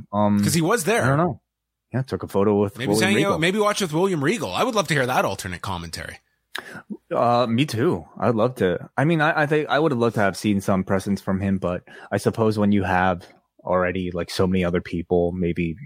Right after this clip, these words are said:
Speaker 1: they didn't consider his
Speaker 2: Maybe,
Speaker 1: role
Speaker 2: maybe he was on
Speaker 1: necessary.
Speaker 2: New Japan World's, uh, feed to translate the English promos into Japanese.
Speaker 1: Oh, okay. Yeah, uh, you know, I'd love to know what his role was. I mean, he's probably very deeply involved in
Speaker 2: Biz-,
Speaker 1: the website and
Speaker 2: Bizarro
Speaker 1: everything.
Speaker 2: Charlton, yes, translating
Speaker 1: Wow.
Speaker 2: everything into Japanese.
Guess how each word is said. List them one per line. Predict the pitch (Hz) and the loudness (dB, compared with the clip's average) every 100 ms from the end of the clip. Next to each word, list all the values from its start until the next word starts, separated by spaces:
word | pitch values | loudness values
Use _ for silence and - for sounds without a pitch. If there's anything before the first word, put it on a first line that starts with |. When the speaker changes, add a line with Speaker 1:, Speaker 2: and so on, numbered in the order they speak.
| - | -6
Speaker 1:
they | 90 85 | -2 0
didn't | 85 78 | -2 -2
consider | 95 - 87 | -4 -2 -2
his | 160 | 0
Speaker 2:
Maybe, | 185 - | 0 0
Speaker 1:
role | - | 0
Speaker 2:
maybe | 165 202 | 0 0
he | 196 | 0
was | 175 | 2
on | 156 | 2
Speaker 1:
necessary. | 147 135 | 0 0
Speaker 2:
New | 143 | -2
Japan | 131 139 139 151 | -2 0 0 0
World's, | 151 156 151 135 - 151 | 2 2 0 -4 -6 -4
uh, | 135 | -4
feed | 127 147 151 175 170 - - _ | -4 -2 0 -2 -4 -14 -20 _
to | - 143 131 | 0 0 0
translate | - 143 156 151 143 139 | 0 0 2 2 0 0
the | 131 | -2
English | 131 160 202 147 113 - | -4 -4 -2 -2 -2 -4
promos | 117 110 107 107 | -6 -4 -4 -4
into | 110 98 | -4 -4
Japanese. | 95 101 - 104 113 - - _ _ _ - - - - - | -2 -2 -2 -4 -4 -4 -4 _ _ _ -20 -20 -16 -12 -2
Speaker 1:
Oh, | 98 190 302 247 98 139 | 0 2 2 2 2 2
okay. | - 202 220 90 - - _ _ - | 2 2 2 0 -4 -20 _ _ -10
Yeah, | 120 - | -8 -4
uh, | 92 | -4
you | 92 98 | -2 0
know, | 98 | 2
I'd | 104 107 | 2 2
love | 107 113 | 0 0
to | |
know | 120 214 135 - | 0 2 -2 -2
what | 92 | -2
his | 90 87 | -2 -2
role | 90 82 | 0 -2
was. | 78 113 | -4 -2
I | 120 | 2
mean, | 131 | 2
he's | 123 127 | 2 0
probably | 131 127 123 117 | 0 2 2 2
very | 107 107 101 | 2 2 2
deeply | 95 104 98 | -2 -2 0
involved | 90 90 90 90 | 0 0 -2 -2
in | |
Speaker 2:
Biz-, | 85 | -2
Speaker 1:
the | 82 | -2
website | |
and | 127 | 0
Speaker 2:
Bizarro | 92 151 156 | 0 2 2
Speaker 1:
everything. | 120 87 | 0 -2
Speaker 2:
Charlton, | 92 85 92 87 | -4 -6 -10 -8
yes, | 107 90 - - - | -6 -4 -4 -4 -6
translating | 107 107 110 - | -6 -4 -2 0
Speaker 1:
Wow. | 90 | 0
Speaker 2:
everything | 104 107 | -2 -4
into | 104 87 | -4 -2
Japanese. | 101 - 95 95 - | -2 -2 -4 -2 -2